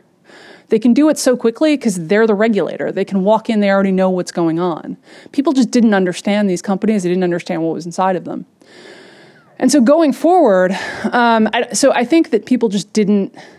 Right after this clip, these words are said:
they didn't feel they had either the legal authority, and this is what you hear over and over from Treasury, "Yeah, that would have been nice. We can't do it. We did not have the legal authority. The F D I C was not the regulator of these banks. It didn't have the legal authority to wrap them up.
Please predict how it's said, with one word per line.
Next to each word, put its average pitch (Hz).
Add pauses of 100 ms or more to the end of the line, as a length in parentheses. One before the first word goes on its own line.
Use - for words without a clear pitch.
(100)
they 233
didn't 247
feel 240
they 220
had 202
either 202
the 202
legal 196
authority, 156 (680)
and 202
this 214
is 208
what 208
you 190
hear 190
over 196
and 190
over 180
from 185
Treasury, 175 (320)
"Yeah, 240
that 196
would 202
have 202
been 190
nice. 202
We 202
can't -
do 220
it. - (300)
We 196
did 214
not 214
have 214
the 202
legal 190
authority. 180 (320)
The 196
F 196
D 214
I 196
C 196
was 185
not 196
the 208
regulator 170
of 156
these 160
banks. 160
It 175
didn't 202
have 190
the 175
legal 175
authority 185
to 180
wrap 170
them 175
up. 165